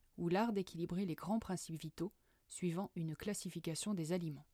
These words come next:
À l'image du yin et du yang, la diététique chinoise cherche à maintenir l'équilibre, ou à le rétablir lorsqu'il est rompu, des équilibres causant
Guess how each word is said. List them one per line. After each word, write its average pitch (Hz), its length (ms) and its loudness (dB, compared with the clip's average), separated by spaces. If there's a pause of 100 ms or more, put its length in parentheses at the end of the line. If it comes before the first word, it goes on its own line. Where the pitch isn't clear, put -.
(960)
À 160 80 -8
l'image 185 420 4
du 165 100 -2
yin 175 300 4 (120)
et 151 60 -16
du 165 120 -8
yang, 170 320 2 (640)
la 160 140 2
diététique 190 520 2
chinoise 202 520 2
cherche - 320 -2
à 165 40 0
maintenir 175 440 2
l'équilibre, 180 560 -2 (100)
ou 240 300 2
à 180 80 2
le 170 80 4
rétablir 156 500 0
lorsqu'il 151 340 -6
est 151 60 0
rompu, 185 380 -2 (640)
des 180 180 4
équilibres 180 520 0 (380)
causant 180 380 0